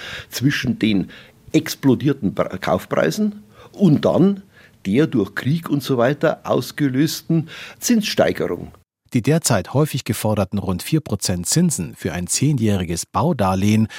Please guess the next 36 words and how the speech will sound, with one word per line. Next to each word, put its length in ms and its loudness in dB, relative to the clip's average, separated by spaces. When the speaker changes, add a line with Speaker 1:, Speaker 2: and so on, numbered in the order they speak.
Speaker 2:
seien 400 -2
harmlos, 640 0
fügt 300 -4
Stürzer 420 -4
hinzu. 420 0
In 100 2
den 180 2
achtziger 480 0
Jahren 440 2
des 140 -4
vergangenen 440 0
Jahrhunderts 540 0
lagen 300 -2
die 80 -8
Hypothekenzinsen 1040 -2
doppelt 340 0
so 200 -6
hoch, 240 -2
da 160 0
sei 180 2
auch 160 2
gebaut 380 0
worden. 360 -4
Denn 120 0
es 100 0
gab 180 -2
vorher 320 4
nicht 200 0
diese 220 0
Preissprünge 720 0
bei 160 -2
den 160 -2
Immobilien 760 2
und 340 0
den 180 0
Baukosten. 680 -2